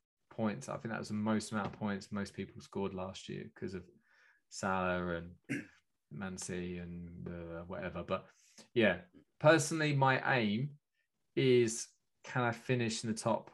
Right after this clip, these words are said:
one thousand? I think with the Southern team, it's highly unlikely, <laughs> but you never know. You know, it, I, I mean, realistically,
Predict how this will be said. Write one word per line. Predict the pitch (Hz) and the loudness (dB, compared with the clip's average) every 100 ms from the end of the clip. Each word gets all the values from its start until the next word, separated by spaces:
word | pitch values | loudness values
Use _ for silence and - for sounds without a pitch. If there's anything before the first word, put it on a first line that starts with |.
| _ _ _ | _ _ _
one | 110 104 | -2 0
thousand? | 107 101 95 87 87 87 - _ _ _ _ _ _ _ _ - | 2 2 0 -4 -8 -10 -18 _ _ _ _ _ _ _ _ 2
I | 160 | 4
think | 143 175 | 6 6
with | 143 135 | 6 2
the | |
Southern | 127 - 123 117 110 | 4 6 6 4 -2
team, | 110 101 101 - | 0 0 0 -4
it's | 117 | -8
highly | 113 - 107 101 | -6 0 2 2
unlikely, | 98 90 87 87 90 92 - 139 - 143 - | 0 -2 -4 -6 -12 -14 -4 -4 -2 -4 -4
<laughs> | - - - - _ | -18 -20 -20 -20 _
but | 131 120 143 | 4 6 4
you | 147 | 6
never | 160 123 | 6 6
know. | 92 87 - | 6 0 -6
You | - | -2
know, | 107 101 | 0 0
it, | 101 - 123 - | -2 -8 -10 -4
I, | 151 151 | -2 0
I | 151 | 0
mean, | 151 147 | 0 2
realistically, | 147 147 135 131 113 110 | 2 2 0 0 2 2